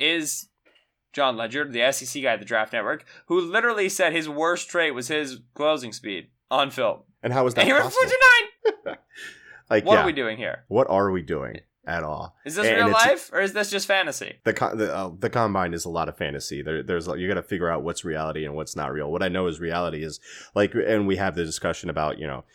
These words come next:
Speaker 2: when you see it on the testing, how does it move things for you? Look, if you saw that for Montez Sweat on film,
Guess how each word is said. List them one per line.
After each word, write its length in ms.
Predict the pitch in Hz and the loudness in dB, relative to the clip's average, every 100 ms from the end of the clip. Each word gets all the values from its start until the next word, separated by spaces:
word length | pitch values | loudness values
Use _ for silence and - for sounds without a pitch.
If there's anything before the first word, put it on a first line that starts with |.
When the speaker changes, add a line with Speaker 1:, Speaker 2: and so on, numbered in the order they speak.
| - - _ | -20 -20 _
Speaker 2:
when 180 | 95 95 | 0 2
you 80 | 90 | 0
see 200 | - 95 | 2 2
it 60 | 85 | 4
on 100 | 82 | 0
the 80 | |
testing, 720 | 78 87 82 - 87 80 78 - | 0 0 0 0 0 0 -4 -8
how 180 | 76 95 | -4 -2
does 160 | 92 90 | 0 -2
it 100 | 85 | -4
move 240 | 87 87 | -4 -2
things 220 | 95 85 - | -2 -4 -6
for 260 | 92 85 | -4 -2
you? 340 | 80 78 80 - - - 120 | -2 -4 -6 -6 -20 -4 -2
Look, 120 | 117 | -2
if 60 | 123 | -4
you 100 | 196 | 0
saw 240 | 120 113 | 4 4
that 160 | 117 123 | 4 2
for 80 | 101 | 0
Montez 400 | 92 104 104 - | 0 0 -4 -4
Sweat 280 | 95 92 - | 0 -2 0
on 220 | 92 98 | -4 -4
film, 360 | - 90 113 | -6 -6 -6